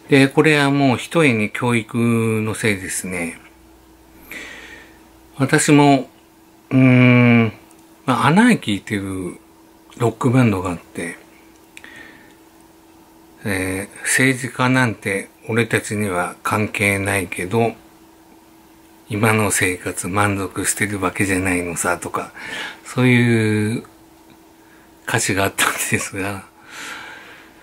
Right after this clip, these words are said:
まあ、政治に関して言うと、まあ、三権分立というのがあって、私たちは政治家ではないので、政治家を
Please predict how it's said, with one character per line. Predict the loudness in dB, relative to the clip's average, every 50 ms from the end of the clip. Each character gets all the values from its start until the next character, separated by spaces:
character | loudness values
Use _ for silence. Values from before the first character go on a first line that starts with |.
| -20 -20 -20 _ _ _ _ _ -20 -20 -20 -20 -20 -20 -20 -20 _ _ -8 -2
ま | 2 4 6 6 6 4 4 2
あ、 | -2 -8 _ _ _ _ _ -20 -20 -8
政 | -4 0 2 4 4 4 4 2
治 | 0
に | 0 0
関 | 2 2 2 2
し | 0 -2
て | -4 -4 -2
言 | -2 -4
う | -2
と、 | 0 2 2 2 0 -4 -10 _ _ _ _ _ _ _ _ _ _ _ _ _
ま | -2 0 2 2 2 0
あ、 |
三 | 0 0 0 0 0 0
権 | 0 0 0 0 0
分 | 0 0 0 0
立 | -2 -2 -4 -6 -6
と | -4 -2
い | -2 -2
う | -2
の | -2 -2
が | -2 -2 -4
あ | -4
っ | -6
て、 | -10 _ _ -4 -4 -4 -4 -6 -10 _ _ _ _ _ _ -20 -20 -20 -18 -6
私 | -4 -2 0 2 0 0 0
た | -2 -4 -4
ち | -2 -2 -2 -2 -2 -4 -6 -10 -12 -6
は | -2 0 0 2
政 | 2 2 2 2 2 2 0
治 | -4 -4
家 | 0 2 2 4 4 4 2 2 2
で | 2 2 2
は | 2 0
な | -2 -2 -4
い | -4 -4
の | -6 -8 -10
で、 | -8 -6 -6 -6 -8 -10 -14 -20 -20 _ _ _ -20 -20 _
政 | -16 -12 -2 2 2 2 2 0 -4
治 | -4
家 | -2 0
を | 2 2 2 0 0 -2